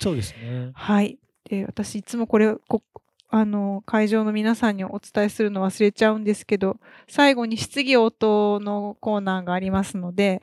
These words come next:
Speaker 2: 質問はチャット欄からどうぞお寄せください。でも来てますね、質問ね。
Speaker 1: はいはい。
Speaker 2: そう。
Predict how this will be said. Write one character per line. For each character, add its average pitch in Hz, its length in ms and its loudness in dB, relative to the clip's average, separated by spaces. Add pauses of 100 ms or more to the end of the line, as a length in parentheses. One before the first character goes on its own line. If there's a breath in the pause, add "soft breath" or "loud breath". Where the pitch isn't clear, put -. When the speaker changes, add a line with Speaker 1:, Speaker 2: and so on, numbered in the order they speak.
Speaker 2:
質 - 260 -10
問 196 360 -4
は 196 180 0
チ - 120 -4
ャ 196 60 2
ッ - 120 -20
ト 196 100 0
欄 180 220 -4
か 175 120 -4
ら 170 240 -6
ど 185 120 -2
う 175 40 -4
ぞ 175 120 -8
お 175 80 -6
寄 180 100 -4
せ 180 160 -6
く 185 140 -6
だ 175 140 -4
さ 208 180 2
い。 196 100 -4 (1200 soft breath)
で - 80 -6
も 208 160 0
来 - 140 -14
て 202 160 2
ま 170 160 -6
す - 120 -12
ね、 170 220 -10
質 - 140 -16
問 226 120 0
ね。 185 80 -2
Speaker 1:
は 175 60 -8
い - 40 -8
は 185 320 -8
い。 - 60 -14 (680)
Speaker 2:
そ 190 440 -8
う。 - 200 -20